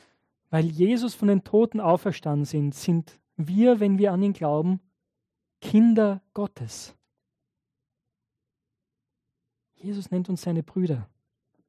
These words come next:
Das ist gewaltig. Und er bestätigt noch einmal diese Botschaft. Er sagt, sie sollen nach Galiläa gehen, dort werden sie mich sehen.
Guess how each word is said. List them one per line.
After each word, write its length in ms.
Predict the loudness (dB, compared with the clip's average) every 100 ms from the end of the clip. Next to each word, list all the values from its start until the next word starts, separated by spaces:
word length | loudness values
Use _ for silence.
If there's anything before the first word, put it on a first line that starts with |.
| _ _ _ _ _ _ _ _ _ _ -4
Das 180 | -4 -4
ist 140 | -4
gewaltig. 600 | 0 2 0 -2 -12 -16 _ _ _ _ _ _ _ _ _ _ _ _ _ _ _ _ _ _ _ _ _ _ _ _ _ _ _ _ _ _ _
Und 120 | 4
er 80 | 4
bestätigt 600 | 2 2 4 4 2 2
noch 220 | 2 4
einmal 200 | 4 4
diese 280 | 2 0 -2
Botschaft. 480 | 0 -4 -2 -4 -2
Er 80 | 0
sagt, 260 | 0 0 _ _ _
sie 120 | -4
sollen 240 | 2 6 6
nach 180 | 6
Galiläa 540 | 4 2 2 4 4 2
gehen, 480 | 2 2 4 0 -4 _ _ _ _ _ _
dort 420 | 2 4 4 -4 -20 _ _ _ _ _ _ _ _ _ _ _ -2
werden 220 | 0 0
sie 140 | -2
mich 220 | -4 -4
sehen. 400 | -6 -12 -12 -14